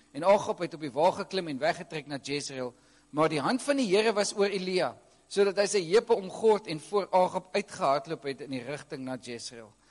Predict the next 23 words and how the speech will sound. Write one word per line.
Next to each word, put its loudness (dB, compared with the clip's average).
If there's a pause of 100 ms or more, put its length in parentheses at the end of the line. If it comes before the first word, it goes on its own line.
(180)
So -8
ons -4 (120)
ken 0
almal 0
hierdie 2
storie, 4 (180)
<clears throat> 0
maar 2
dis -4 (260)
net 0
na 4
die 0
Baal-profete, 4
nou 0
ewe 0
skielik 0 (340)
wat 2
gebeur 2
is, -6 (680)
Elia 4
sê, 0
"Okay, -4
sjoe, 0